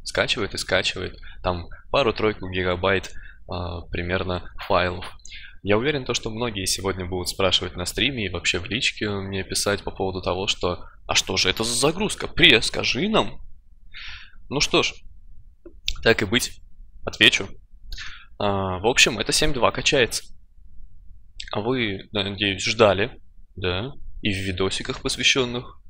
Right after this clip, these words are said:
э, семь два, я говорил о том, то, что давайте ждать семь два, э, чтобы побыстрее вышло контент обновления. А, дождались. P V P сезон кончается двадцать восьмого марта.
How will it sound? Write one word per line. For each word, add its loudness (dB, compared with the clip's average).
э, -2
семь 0
два, 2
я 0
говорил -2
о -2
том, -6
то, -8
что -4
давайте -2
ждать 2
семь 2
два, 2
э, -4
чтобы -4
побыстрее 0
вышло 2
контент 0
обновления. -2
А, -6
дождались. 2
P 0
V 6
P 4
сезон 4
кончается 2
двадцать 6
восьмого -2
марта. 2